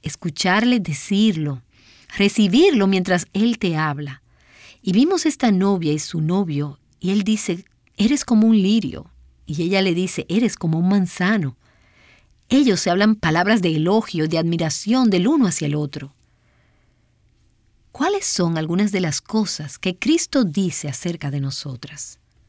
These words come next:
Y no trates de escribir todo esto, puedes encontrarlo en aviva nuestros corazones punto com, junto con las referencias de las Escrituras, de manera que puedas consultarlo luego, pero permíteme enunciar unas cuantas para ti.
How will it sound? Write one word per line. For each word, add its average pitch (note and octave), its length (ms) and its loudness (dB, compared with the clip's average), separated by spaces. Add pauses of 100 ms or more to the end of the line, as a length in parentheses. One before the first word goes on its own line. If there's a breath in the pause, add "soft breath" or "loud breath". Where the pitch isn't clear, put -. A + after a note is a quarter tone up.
(800)
Y F#3 100 0
no B3+ 100 4
trates F4+ 320 4
de B3 80 4
escribir G3+ 400 2
todo F#3+ 320 2
esto, C#3+ 260 -2
puedes E3+ 300 -2
encontrarlo G#3 640 2
en E3 60 0
aviva E3+ 300 0
nuestros B3+ 380 0
corazones G#3 540 0
punto G3 340 -2
com, E3 260 -2 (380 loud breath)
junto F#4 300 2
con C#4+ 100 4
las B3+ 160 4
referencias G#3 580 2
de E3+ 80 0
las E3 180 -2
Escrituras, D#3 840 -6 (360 loud breath)
de A#3 100 4
manera B3+ 340 4
que F3 80 -4
puedas F#3 260 0
consultarlo F3 640 0
luego, G#3+ 320 0
pero G#3+ 300 0 (100)
permíteme A#3 840 2
enunciar F#3+ 680 0
unas B3+ 300 2
cuantas C#3 400 -6
para C#3+ 280 -4
ti. C3 240 -12